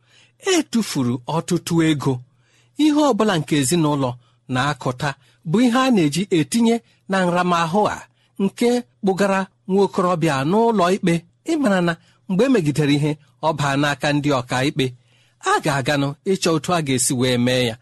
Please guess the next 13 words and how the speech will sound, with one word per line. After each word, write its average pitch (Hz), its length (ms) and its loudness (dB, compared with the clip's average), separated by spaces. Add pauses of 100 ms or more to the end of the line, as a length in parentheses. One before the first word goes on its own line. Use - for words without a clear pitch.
(280)
Mgbe 254 160 2
a 320 100 0
na-achọkwa 160 480 0
n'ime 147 280 2
ihe 131 180 -2
ndị 127 220 0
a, - 60 -8 (320)
ọ 202 60 0
dịnụ 294 300 4
nke 170 180 0
a 196 120 2
na-agba 143 380 0
aka 143 220 -2